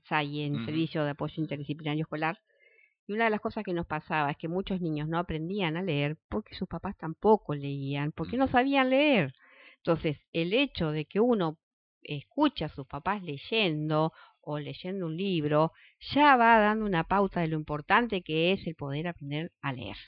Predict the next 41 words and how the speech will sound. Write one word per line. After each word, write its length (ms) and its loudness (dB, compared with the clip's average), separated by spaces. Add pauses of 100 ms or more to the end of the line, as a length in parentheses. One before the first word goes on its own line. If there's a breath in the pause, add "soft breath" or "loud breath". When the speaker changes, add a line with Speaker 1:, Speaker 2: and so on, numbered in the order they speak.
(240)
Speaker 2:
Mirá 220 -14
vos, 200 -10
qué 60 -20
Speaker 1:
Entonces, 360 -4
Speaker 2:
importante. 120 -10
Speaker 1:
muy 120 -2
importante 800 0 (680)
la 180 -2
lectura 520 2
de 100 -2
cuentos 520 -4
a 40 -10
Speaker 2:
Ujú, 80 -6
Speaker 1:
niños, 440 0
Speaker 2:
ujú, 380 -14
ujú. 160 -18 (140)
Speaker 1:
desde 280 2
pequeñitos. 880 -2
Speaker 2:
Ujú. 280 -16 (160)
Speaker 1:
Eh, 120 -10
Speaker 2:
Vos 120 -2
sabés 180 6
que 120 0
yo 140 -2
te 120 0
cuento, 360 2 (180)
apelo 520 2
de 100 4
nuevo 160 0
a 40 2
mi 140 -2
experiencia, 460 -4
porque 200 -6
por 140 -2
ahí 80 0
le 100 0
sirve 280 -4
de 60 0
ejemplo 420 -6
para 200 -2
otro. 120 -10